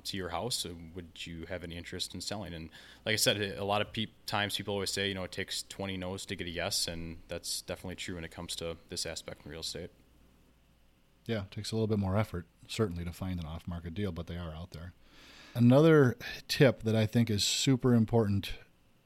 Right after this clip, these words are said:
Speaker 2: to know, and this is coming from experience, is if you are flipping your own house, and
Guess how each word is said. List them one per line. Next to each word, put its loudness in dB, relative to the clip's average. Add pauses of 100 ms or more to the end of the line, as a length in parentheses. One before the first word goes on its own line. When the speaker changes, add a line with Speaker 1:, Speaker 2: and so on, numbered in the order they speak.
Speaker 2:
to 0
know, 4 (100)
and 2
this 2
is 0
coming 4
from 2
experience, 0
is -2
if -4
you 4
are 8
flipping 4
your 6
own 6
house, 0
and -4